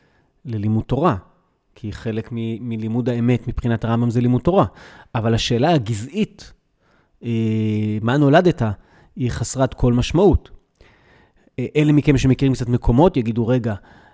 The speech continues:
אה, אנחנו למדנו שפסקה נבואה בגלות, אז למה פסקה נבואה בגלות?" יגיד הרמב"ם, אה, "אמרו חכמים, אין הנבואה שורה, לא מתוך עצבות ולא מתוך עצלות.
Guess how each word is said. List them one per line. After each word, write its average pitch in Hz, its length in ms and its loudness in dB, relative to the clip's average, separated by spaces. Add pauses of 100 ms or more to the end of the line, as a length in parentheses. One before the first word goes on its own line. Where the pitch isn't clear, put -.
(120)
אה, 104 180 -8
אנחנו 110 280 -4
למדנו 131 400 2
שפסקה - 680 2
נבואה 143 420 4
בגלות, 143 500 4
אז 104 100 -4
למה 120 200 0
פסקה 131 300 -2
נבואה 120 320 0
בגלות?" 113 560 -4 (300)
יגיד 135 260 -4
הרמב"ם, 139 580 -2 (500)
אה, 113 180 -4 (120)
"אמרו 123 220 -2
חכמים, 147 480 0
אין 151 200 0
הנבואה 131 420 0
שורה, 113 560 -2 (380)
לא 127 160 2
מתוך 139 380 -2
עצבות 165 720 -4 (240)
ולא 127 200 -4
מתוך 135 400 -4
עצלות. - 720 -10